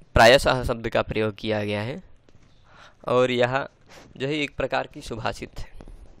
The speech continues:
यहाँ पर अर्थांतर न्यास अलंकार है, कालिदास को बहुत प्रिय भी अलंकार है, बहुत ज़्यादा प्रयोग किया इन्होंने। मेघदूत का श्लोक है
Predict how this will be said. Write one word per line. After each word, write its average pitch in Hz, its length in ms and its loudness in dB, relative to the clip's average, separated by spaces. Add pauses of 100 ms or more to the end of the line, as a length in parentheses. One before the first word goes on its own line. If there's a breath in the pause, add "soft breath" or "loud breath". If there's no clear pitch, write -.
(120)
यहाँ 143 140 -6
पर 147 160 2
अर्थांतर 131 640 -2
न्यास 113 400 -4 (920 soft breath)
अलंकार 117 480 0
है, 135 60 -10
कालिदास 127 480 -2
को 123 180 -14
बहुत 120 240 -12
प्रिय 117 420 -6
भी 117 200 -10
अलंकार 107 460 -8
है, 117 80 -8
बहुत 117 200 -4
ज़्यादा 113 240 2
प्रयोग 110 320 -2
किया 117 160 -10
इन्होंने। 123 340 -10
मेघदूत 110 380 -10
का 113 140 0
श्लोक 107 300 -2
है 175 140 -4